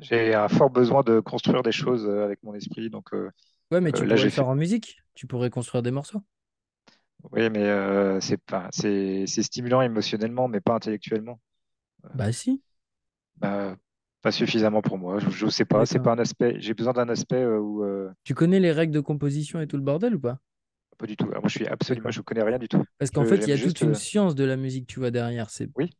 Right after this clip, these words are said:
Speaker 1: oui.
Speaker 2: quand, quand tu
Speaker 1: Oui,
Speaker 2: dis la
Speaker 1: oui.
Speaker 2: musique, tu fais quoi, toi ?
Speaker 1: Je, je chante un petit peu, je fais un peu de guitare, mais j'ai absolument aucune technique. J'ai, euh, je, je,
Speaker 2: D'accord.
Speaker 1: j'ai appris, euh, vite fait par moi-même, mais, mais ça me fait du bien et je sais que ça me fait du bien.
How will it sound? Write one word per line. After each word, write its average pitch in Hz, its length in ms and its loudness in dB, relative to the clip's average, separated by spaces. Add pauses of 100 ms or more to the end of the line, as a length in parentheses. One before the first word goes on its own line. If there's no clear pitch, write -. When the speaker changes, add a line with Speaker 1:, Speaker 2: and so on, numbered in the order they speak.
(440)
Speaker 1:
oui. 123 140 -10
Speaker 2:
quand, 139 160 0
quand 156 140 2
tu 165 120 -2
Speaker 1:
Oui, - 20 0
Speaker 2:
dis 156 100 2
la 151 100 4
Speaker 1:
oui. - 20 2
Speaker 2:
musique, 147 280 -2
tu 139 120 -10
fais 135 140 -4
quoi, 139 160 -4
toi ? 127 200 -6 (1500)
Speaker 1:
Je, 107 240 2
je 120 140 4
chante 151 280 2
un 123 80 0
petit - 200 -8
peu, 143 260 2
je 131 140 -2
fais - 140 -6
un 107 100 -2
peu 113 120 -4
de - 60 -20
guitare, 113 360 -2
mais 110 80 -4
j'ai 101 240 -2 (100)
absolument 123 440 -2
aucune 131 340 -4
technique. - 520 -14
J'ai, 101 240 -6
euh, 95 380 0
je, 127 140 -6
je, - 100 -8
Speaker 2:
D'accord. 113 140 -8 (480)
Speaker 1:
j'ai - 140 -20
appris, 101 400 -2
euh, 90 160 -4
vite 90 200 -20
fait 107 200 4
par 95 180 0
moi-même, 98 340 -2
mais, 110 140 -6
mais 101 160 0
ça 104 140 -8
me 98 40 -12
fait 123 140 2
du 113 100 0
bien 110 260 0
et 110 60 2
je 98 100 -6
sais 107 160 -8
que - 60 -18
ça - 80 -18
me 95 60 -18
fait - 120 -20
du - 80 -20
bien. - 120 -20